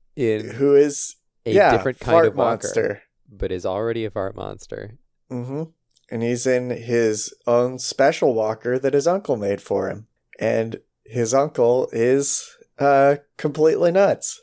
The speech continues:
Speaker 1: <laughs> His uncle is completely nuts, but in the way of, like,
Speaker 2: In, in, like, that B movie scientist way.
Speaker 1: Yeah, exactly.
Speaker 2: That's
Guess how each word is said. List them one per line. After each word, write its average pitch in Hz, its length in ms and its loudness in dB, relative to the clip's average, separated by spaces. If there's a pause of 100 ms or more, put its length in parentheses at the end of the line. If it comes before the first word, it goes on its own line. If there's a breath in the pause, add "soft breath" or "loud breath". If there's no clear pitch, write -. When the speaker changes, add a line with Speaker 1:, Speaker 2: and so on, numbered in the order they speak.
Speaker 1:
<laughs> - 120 -18
His 165 600 -4
uncle 160 300 -10
is 339 120 -10
completely 131 460 -8
nuts, 104 260 -10
but 107 160 -6
in 110 140 -2
the 110 100 -8
way 95 380 -6
of, 98 240 -10
like, 90 240 -4
Speaker 2:
In, 160 240 4
in, 151 260 6
like, 147 440 4
that 127 600 0
B 143 320 2
movie 135 520 2
scientist 127 840 0
way. 156 460 2
Speaker 1:
Yeah, - 220 -2
exactly. 104 460 0
Speaker 2:
That's - 360 -2